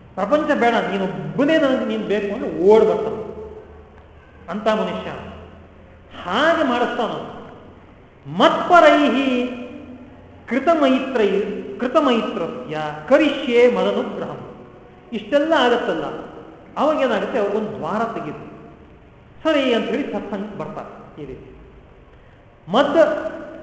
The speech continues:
ಮತ್ಪರೈಹಿ, ಯಾರು ನನ್-, ನನ್ನಲ್ಲೇ ಮನಸ್ಸನ್ನು ಇಟ್ಟಿದ್ದಾರೆಯೋ,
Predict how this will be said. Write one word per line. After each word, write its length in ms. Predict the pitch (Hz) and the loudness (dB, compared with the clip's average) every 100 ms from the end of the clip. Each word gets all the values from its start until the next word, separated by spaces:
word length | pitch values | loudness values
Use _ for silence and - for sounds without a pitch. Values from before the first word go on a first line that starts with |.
| - 156 | -16 -2
ಮತ್ಪರೈಹಿ, 1040 | 247 294 - 226 214 208 175 - - - 170 | 0 2 2 2 2 0 -2 -6 -10 -10 -4
ಯಾರು 640 | 196 240 262 247 196 262 - - - - - - - - - 151 | -2 0 0 2 0 0 -4 -8 -12 -14 -18 -20 -20 -20 -18 -6
ನನ್-, 440 | 196 233 240 180 190 | -4 -4 -6 -8 -6
ನನ್ನಲ್ಲೇ 840 | 202 233 240 247 247 262 262 - | -4 -2 0 2 4 6 4 0
ಮನಸ್ಸನ್ನು 360 | 202 240 226 233 | -2 -4 -4 -6
ಇಟ್ಟಿದ್ದಾರೆಯೋ, 580 | 202 208 190 170 143 | -6 -6 -4 -4 -4